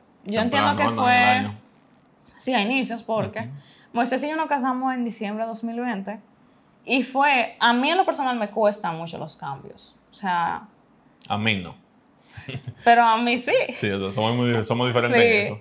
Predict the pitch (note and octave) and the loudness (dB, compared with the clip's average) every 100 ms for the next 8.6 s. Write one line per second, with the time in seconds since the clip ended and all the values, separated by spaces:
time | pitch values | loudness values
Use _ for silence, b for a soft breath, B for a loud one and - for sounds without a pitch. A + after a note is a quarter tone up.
0 | - A#3+ B3 C#4+ C4+ B3 B3 A#3 B3+ - | 0 2 2 4 4 4 2 0 0 -6
1 | - _ - A#3 A#3 A3 A3 - - _ | -20 _ -2 2 2 0 -6 -12 -16 _
2 | b b b - C4 C#4 D4 E4+ E4 E4 | b b b 6 8 8 2 0 2 2
3 | E4 D#4+ D4 C#4+ C#4+ C4+ C4+ B3 A3+ A3+ | 0 -6 -6 -8 -8 -6 -6 -4 -6 -4
4 | A3 G#3 A3+ A3 G#3+ G#3 G3+ G3 G#3 F#3+ | -4 -4 -6 -4 -2 0 -2 -4 -6 -6
5 | F3+ F#3+ F#3+ G3+ A3 A3 G#3+ G#3+ G#3 G3+ | -6 -8 -8 -8 -8 -8 -6 -6 -6 -6
6 | G3 F#3+ G3 - b b b A3 A3+ A#3 | -4 -4 -6 -10 b b b -2 -2 2
7 | A3+ A3 G#3 G3+ G3 F#3+ F#3 F#3 G3 G#3 | 2 2 2 2 0 -4 -4 -4 -4 -4
8 | G#3+ G#3 G#3 G3 F3+ G2+ | -2 -2 0 0 0 0